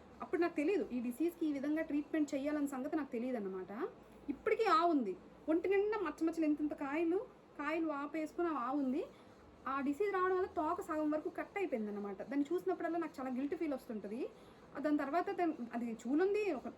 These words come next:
నేను almost ఏటేత లావు, ప్రతి సంవత్సరం ఈనేస్తుంది కానీ ఒంటి మీద మచ్చలు తగ్గలేదు దానికి, ఎంత ట్రీట్మెంట్ చేసినప్పటికీ కూడా. అలా ఎఫెక్ట్ అయిపోయి అంటే వాటి యొక్క ఎకనామికల్ కాస్ట్ తగ్గిపోతుంది. మీకు స-,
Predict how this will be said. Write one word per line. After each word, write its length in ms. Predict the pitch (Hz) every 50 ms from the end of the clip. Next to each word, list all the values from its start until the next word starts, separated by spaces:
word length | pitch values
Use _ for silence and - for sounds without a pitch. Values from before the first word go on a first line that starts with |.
| - - - -
నేను 360 | 226 240 240 247 247 247 - - 240
almost 340 | 247 285 311 381 381 - -
ఏటేత 440 | 269 254 269 339 339 403 403 - -
లావు, 240 | 302 254 226 196 180 - - - - - -
ప్రతి 200 | 269 254 - 320
సంవత్సరం 320 | 320 349 339 339 339 359 330
ఈనేస్తుంది 540 | 302 320 349 392 381 381 - - 330 311
కానీ 300 | 285 - 294 294 349 453
ఒంటి 200 | 466 359 320 294 294
మీద 80 | 349 339
మచ్చలు 280 | 302 240 - - 294
తగ్గలేదు 340 | - - 220 226 226 226 196
దానికి, 200 | 202 196 196 202
ఎంత 200 | 208 233 262 311
ట్రీట్మెంట్ 440 | 311 269 269 262 - 294 294 277 277
చేసినప్పటికీ 480 | 247 226 - 247 220 - 226 - 254 240
కూడా. 180 | 220 208 208 - - - - - - -
అలా 140 | - 247 254
ఎఫెక్ట్ 360 | 247 233 - 349 349 - 339
అయిపోయి 260 | 320 320 320 330 320
అంటే 200 | 302 285 277 320
వాటి 220 | 294 269 254 240 262
యొక్క 140 | 254 -
ఎకనామికల్ 500 | 233 220 - 262 285 294 294 285 - 294
కాస్ట్ 340 | 269 - 254 254 247 - 262
తగ్గిపోతుంది. 600 | 277 254 220 254 233 254 247 - 226 226 226 220 220 - - - -
మీకు 220 | 254 277 285 277 -
స-, 160 | - 254 -